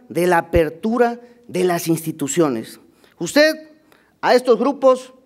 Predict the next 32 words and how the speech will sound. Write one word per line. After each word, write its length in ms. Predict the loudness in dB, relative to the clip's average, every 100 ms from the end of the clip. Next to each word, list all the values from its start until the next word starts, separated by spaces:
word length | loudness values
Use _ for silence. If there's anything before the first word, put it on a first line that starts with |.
| _ _ _
los 220 | -4 2
ha 180 | 2 2
recibido 840 | 0 -4 -6 -2 2 0 0 -10 -10
como 200 | -8 -6
un 100 | -2
profesional 760 | -2 -2 -4 -4 -2 0 0
de 80 | 0
la 180 | -2 -4
política, 600 | -6 -8 -10 -16 -20 -20 _ _ _ _
con 180 | -10 -2
diálogo, 580 | 2 2 0 -4 -8 -14 _ _ _
con 180 | -6 -4
respeto 500 | -4 0 2 2 0
a 40 | -2
la 120 | 0
ley 500 | 0 0 -4 -20 _ _
y 120 | -18 -14
con 200 | -14 -10
mucha 400 | -10 -10 -12 -12
prudencia. 640 | -12 -12 -12 -14 -18 -20 _ _ 0
Eso 520 | 0 4 2 2 -6 -20 _ -14
no 180 | -10 -8
se 160 | -8
da 160 | -4 -4
en 100 | -6
cualquier 400 | -10 -12 -10 -8
lado. 340 | -8 -10 -16 _ _ _ _ _
Eso 300 | -4 -2 0
es 220 | -2 -4 -14 -8
vocación 960 | 0 0 0 -4 -4 -2 2 2 0
de 100 | -4
servicio, 600 | -8 -6 -6 -6 -10